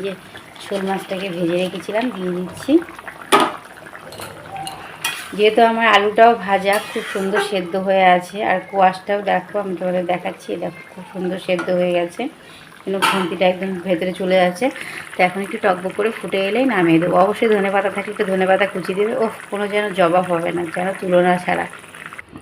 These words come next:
তো দেখতেই পাচ্ছ বন্ধুরা, শোল মাছের ঝোলটা আমার কতটা টেস্টি হবে। তো এইভাবে একবার অবশ্যই বানিয়ে খাবেন। আশা করি বাড়ির ছোট থেকে বড় প্রত্যেকে প্রশংসায় পঞ্চমুখ করবে। তো ভিডিওটা কেউ স্কিপ করবেন না, শুরু থেকে শেষ অবধি দেখবেন।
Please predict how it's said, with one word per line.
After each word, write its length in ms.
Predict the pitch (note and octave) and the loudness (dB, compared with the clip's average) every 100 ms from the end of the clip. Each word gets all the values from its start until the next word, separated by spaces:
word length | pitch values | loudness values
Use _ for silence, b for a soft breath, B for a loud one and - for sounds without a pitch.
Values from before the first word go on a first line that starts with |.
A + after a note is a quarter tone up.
| - | -8
তো 60 | A3+ A3 | 2 2
দেখতেই 340 | A#3 - B3+ B3 | 2 2 6 8
পাচ্ছ 200 | A#3+ - A#3+ | 8 4 -2
বন্ধুরা, 300 | A3 G#3+ A3 A#3 | 0 0 2 2
শোল 140 | A#3 G#3 | 0 0
মাছের 220 | G3+ G#3 G#3 | 0 0 0
ঝোলটা 240 | G#3+ G3 G3+ | 0 2 0
আমার 140 | G3 G3+ - | 2 0 0
কতটা 320 | G3 G3+ G#3 G3+ | 0 2 0 0
টেস্টি 360 | F#3+ F#3 - G3 | -2 -4 -8 -4
হবে। 200 | G3 F#3+ G#3+ | -2 -2 -2
তো 60 | A3 G3+ | -2 0
এইভাবে 300 | G3 G3 G3 G3 | 0 -2 -2 0
একবার 200 | G3 F#3+ F#3 | 0 0 0
অবশ্যই 360 | F#3+ - G#3 F#3+ | -2 -2 0 2
বানিয়ে 260 | F3 F3+ F3+ | 2 2 0
খাবেন। 220 | F#3+ G#3 A#3 - | -2 -2 -4 -4
আশা 160 | F3 F#3+ F#3 | -2 -4 0
করি 160 | G3+ - - | 2 4 4
বাড়ির 240 | F3 F#3 - | 4 0 -6
ছোট 140 | F#3+ F#3 F3 | -6 -6 -6
থেকে 160 | G3+ G3+ F#3 | -4 -4 -2
বড় 140 | F3+ G#3 - B B B - | 0 0 -2 B B B 0
প্রত্যেকে 600 | C4+ - - - D4 C4 A3+ | 0 0 -4 2 4 4 2
প্রশংসায় 520 | G3+ G#3+ A3 G#3+ A#3+ A#3 | 0 -2 -2 2 0 2
পঞ্চমুখ 460 | F#3+ F3 F#3 F3+ F3 F3+ | 0 0 -4 -4 -4 -4
করবে। 220 | F3 F3 F3 B B B | -2 -4 -4 B B B
তো 60 | F#3 | -2
ভিডিওটা 280 | G3 G#3 G#3+ | 4 6 4
কেউ 120 | G#3+ G#3+ | 0 -6
স্কিপ 220 | - G#3 G#3 | -4 -6 0
করবেন 240 | G#3 G3+ G#3+ | 0 2 0
না, 40 | C4 - | -2 -4
শুরু 140 | F#3+ F#3 | -6 -6
থেকে 160 | - G#3 F#3 | -6 -4 -2
শেষ 140 | F#3+ G3+ | -2 -4
অবধি 180 | G3 G#3 G3+ | -2 0 2
দেখবেন। 300 | G#3 G#3+ | 0 0